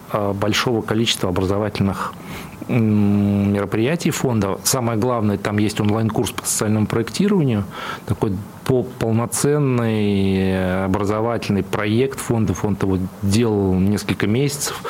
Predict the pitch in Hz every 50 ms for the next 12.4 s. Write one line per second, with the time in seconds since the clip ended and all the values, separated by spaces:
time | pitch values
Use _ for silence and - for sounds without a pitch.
0 | - - - - - - - - - 127 110 107 110 110 110 - - - 117 110
1 | 107 107 107 104 104 101 101 101 101 101 101 101 98 98 98 98 98 101 113 123
2 | - - 123 135 120 107 117 110 107 - - 170 - - - - - - - -
3 | - 156 180 180 175 196 208 170 123 120 151 165 160 139 110 110 120 123 123 120
4 | 113 113 110 107 104 110 104 - 113 113 107 110 - 117 98 - - 123 117 117
5 | 101 - 110 95 120 120 - - 233 240 - - - - - - 104 - - -
6 | 101 98 117 - - 98 110 120 - - - 104 - 117 107 113 120 107 101 101
7 | 95 85 - 101 95 95 92 - 107 104 101 - 120 110 - - 107 95 101 95
8 | - - 110 107 101 90 - - 101 92 92 87 92 92 87 82 - - 139 156
9 | 165 165 143 120 104 110 107 - 117 110 110 104 95 113 113 120 151 175 190 180
10 | 151 117 104 - - - - - - - 123 131 147 151 151 147 120 - 139 131
11 | - - 131 - - 120 101 - - - - - 90 - - - - - - -
12 | 113 120 117 113 - 139 123 -